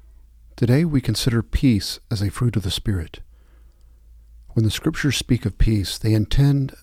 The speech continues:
us to understand more than the absence of enmity or hostility. The Hebrew word translated peace is shalom. Shalom means wholeness,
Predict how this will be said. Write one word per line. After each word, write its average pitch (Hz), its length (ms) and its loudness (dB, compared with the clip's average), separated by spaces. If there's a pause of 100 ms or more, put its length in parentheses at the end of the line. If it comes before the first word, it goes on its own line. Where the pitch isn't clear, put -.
(120)
us 117 260 -2
to - 180 -4
understand 104 600 0
more 139 340 0
than 113 140 0
the 110 120 -2
absence 107 680 -2
of 98 240 -4 (120)
enmity 113 680 0
or 80 140 -8
hostility. 92 720 -6 (1000)
The 123 80 2
Hebrew 143 320 4
word 110 280 2
translated 113 680 0
peace - 500 0
is 107 320 -4
shalom. 104 600 0 (880)
Shalom 120 500 4
means 110 240 2
wholeness, 104 640 -4